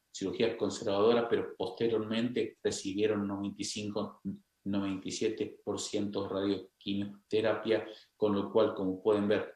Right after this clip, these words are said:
acá abajo, no hubo diferencia de lo que fue recurrencia,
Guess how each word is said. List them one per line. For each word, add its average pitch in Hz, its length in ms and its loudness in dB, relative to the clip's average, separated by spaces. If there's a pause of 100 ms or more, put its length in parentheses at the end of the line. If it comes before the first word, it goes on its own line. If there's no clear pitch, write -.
acá 92 340 -2
abajo, 101 500 -2 (260)
no 95 120 0
hubo 98 640 0
diferencia - 720 -4 (180)
de 90 140 -2
lo 87 120 -6
que - 100 -12
fue 98 260 -2 (200)
recurrencia, 120 880 0